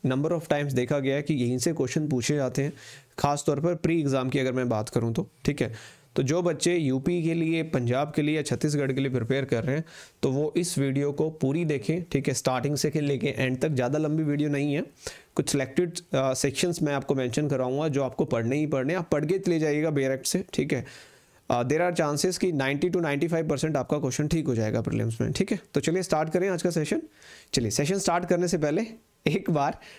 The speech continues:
कमेंट में "How's the जोश?" बता दीजिए कैसे आप सबका। चलिए सेशन स्टार्ट करते हैं। ओके, अ, थोड़ा सा बताना चाहूँगा, अगर आप in detail पढ़ना चाहते हो transfer of property act या कोई भी एक पर्टिकुलर सब्जेक्ट या पूरा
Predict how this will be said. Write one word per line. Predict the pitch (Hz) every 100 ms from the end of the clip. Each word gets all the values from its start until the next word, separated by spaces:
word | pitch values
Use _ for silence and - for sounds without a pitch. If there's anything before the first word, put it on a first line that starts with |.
| - -
कमेंट | 165 196 156
में | 127 175 240 -
"How's | 147 180 190
the | 208
जोश?" | 160 165
बता | 139 120
दीजिए | 120 120 123
कैसे | 120 113 127
आप | 117
सबका। | - 131 - 110 - - - - -
चलिए | 151 120
सेशन | 110 135 185
स्टार्ट | 175 160 180
करते | 196 160 180
हैं। | 247 - - - - - -
ओके, | 165 143
अ, | 113 - - 131 123 127
थोड़ा | 170
सा | 180
बताना | 185 165 165 208
चाहूँगा, | 202 196 233
अगर | 190 185
आप | 180
in | 175 165
detail | 147 175 196
पढ़ना | 180 165 170
चाहते | 175 156 170
हो |
transfer | 156 131 - 165
of | 160
property | 147 139 147 151
act | 151 160
या |
कोई | 160 202 208
भी | 180 175
एक | 160 143
पर्टिकुलर | 143 139 151 160
सब्जेक्ट | 151 139 131 147 156
या | 139
पूरा | 135 139 139